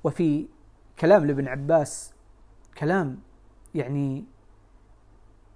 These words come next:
يقضي على مسألة هذا يعني ذنب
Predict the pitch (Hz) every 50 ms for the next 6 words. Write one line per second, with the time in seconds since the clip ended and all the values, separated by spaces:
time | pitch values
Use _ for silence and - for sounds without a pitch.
0 | - - - - - - - - - - - - - - - - - 190 240 262
1 | 247 - 190 170 170 156 127 117 - - - - - - - - - - 170 170
2 | 165 156 156 190 220 220 - - 208 170 180 196 196 - - - - - - -
3 | - - - - - - - - 196 208 196 165 165 156 147 143 - - - -
4 | - - - _ _ _ - - _ - 175 147 143 156 147 143 127 127 196 220
5 | 226 226 202